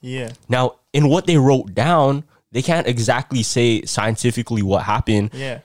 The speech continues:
Speaker 2: Even b-, back then, 'cause they didn't know exactly what was happening.
Speaker 1: They were just documenting.
Speaker 2: Yeah, they're just documenting what
Speaker 1: Yeah.
Speaker 2: they felt.
Speaker 1: Yeah, and also, I mean,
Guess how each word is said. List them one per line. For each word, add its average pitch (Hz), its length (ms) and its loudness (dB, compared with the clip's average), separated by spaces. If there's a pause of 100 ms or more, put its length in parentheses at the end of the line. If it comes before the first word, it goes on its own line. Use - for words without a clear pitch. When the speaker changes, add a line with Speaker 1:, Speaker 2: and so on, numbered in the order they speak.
(120)
Speaker 2:
Even 170 280 4
b-, 135 100 -2
back 123 320 -2
then, 147 140 2
'cause 127 140 -2
they 113 100 4
didn't 123 160 2
know 113 140 4
exactly 101 380 -4
what 95 80 -2
was 98 160 0
happening. 98 500 -4
Speaker 1:
They 127 100 -2
were 135 100 -4
just 123 200 -8
documenting. 107 600 -8
Speaker 2:
Yeah, 107 160 2
they're 101 160 2
just 101 160 0
documenting 101 580 0
what 98 140 2
Speaker 1:
Yeah. 82 80 -10
Speaker 2:
they 127 220 2
felt. 92 360 -2
Speaker 1:
Yeah, 127 320 -6
and 131 100 -6
also, 151 280 -4
I 143 80 -4
mean, 139 320 -10